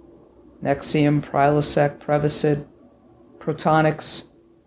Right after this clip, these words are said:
Dexilant, for their heartburn, with, like,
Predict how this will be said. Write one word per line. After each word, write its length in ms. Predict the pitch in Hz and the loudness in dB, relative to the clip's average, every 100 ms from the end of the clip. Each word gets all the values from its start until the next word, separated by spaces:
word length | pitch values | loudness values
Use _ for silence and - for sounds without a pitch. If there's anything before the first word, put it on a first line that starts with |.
| _ _ _ _ _ 147 | _ _ _ _ _ 0
Dexilant, 640 | 156 156 - 160 151 - - _ _ _ _ _ _ _ _ _ _ _ _ _ _ _ - | 0 2 2 2 2 -2 -10 _ _ _ _ _ _ _ _ _ _ _ _ _ _ _ -2
for 140 | 254 | 4
their 140 | 262 262 | 6 8
heartburn, 600 | 294 320 220 165 151 - _ _ _ _ _ | 8 6 4 4 4 -4 _ _ _ _ _
with, 220 | - 226 247 | -2 2 6
like, 400 | 247 247 240 | 8 6 2